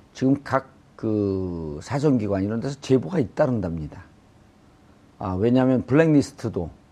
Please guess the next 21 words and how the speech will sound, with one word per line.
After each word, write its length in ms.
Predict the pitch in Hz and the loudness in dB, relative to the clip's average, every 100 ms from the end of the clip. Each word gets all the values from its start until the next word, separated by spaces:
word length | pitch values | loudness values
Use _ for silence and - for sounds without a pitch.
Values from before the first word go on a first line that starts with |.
| _ _ _ - - - - _ - | _ _ _ -20 -20 -20 -20 _ -6
어, 380 | 98 95 92 - | -2 0 -2 0
그다음에 400 | 120 113 113 104 | 2 2 0 -2
삼성 460 | - 170 151 147 | -2 0 2 2
이재용 640 | - 131 117 135 123 120 107 | 4 4 6 4 4 2 -2
불법 340 | 120 - 120 | -2 -2 -2
승계 260 | - 139 117 | -2 0 0
과정에 440 | 101 107 110 104 | 0 0 -2 0
대해서, 400 | 95 92 131 127 - - - - _ _ | 0 0 -2 -2 -8 -20 -20 -20 _ _
어, 360 | 95 90 87 87 | -8 -6 -6 -8
최순실, 580 | - 139 131 127 117 101 | -6 -2 0 0 -2 -4
박근혜 800 | - 98 - 120 113 104 95 87 - - | -6 -10 -4 -2 -2 -2 -4 -8 -12 -10
전 160 | - 110 | -6 -2
대통령 340 | 104 - 107 | -2 -2 -4
도왔던 400 | 98 101 101 107 | 0 0 0 -2
것도 320 | 101 95 139 - - - - - - - - | -4 -2 -4 -6 -12 -20 -20 -20 -20 -20 -20
그 840 | - 120 110 104 98 92 85 71 - - | -4 0 2 0 0 -4 -6 -10 -14 0
공정거래위원회 920 | 123 127 131 123 117 110 107 107 123 | 4 6 6 6 4 4 2 2 2
내부 320 | 95 104 113 | 2 0 0
제보자한테 1500 | - 123 123 117 95 82 - - - _ _ _ - 92 95 127 | 0 0 4 2 2 -2 -6 -12 -20 _ _ _ -14 -12 -4 -2
나온 280 | 95 104 | -2 0
거거든요. 520 | 107 90 85 85 95 | 0 -2 -4 -8 -8